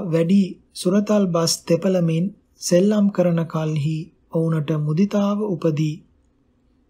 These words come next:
දරුවා ස්වශක්තියෙන් ජීවත් වන කල්හි ඔවුනට උපේක්ෂාව උපදී. මෙසේ මාපියෝ සිය දරුවන් කෙරෙහි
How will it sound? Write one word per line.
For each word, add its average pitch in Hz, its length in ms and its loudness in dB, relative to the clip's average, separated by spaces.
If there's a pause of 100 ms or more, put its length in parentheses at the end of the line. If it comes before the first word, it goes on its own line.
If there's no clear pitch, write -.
(120)
දරුවා 175 520 2
ස්වශක්තියෙන් 165 880 -2
ජීවත් 175 460 -4
වන 165 240 -4
කල්හි 160 480 -2 (640)
ඔවුනට 160 380 0
උපේක්ෂාව 190 800 0
උපදී. 156 520 0 (1600)
මෙසේ 175 460 2 (180)
මාපියෝ 160 680 0 (280)
සිය - 340 -2
දරුවන් 180 480 -2
කෙරෙහි 156 440 -2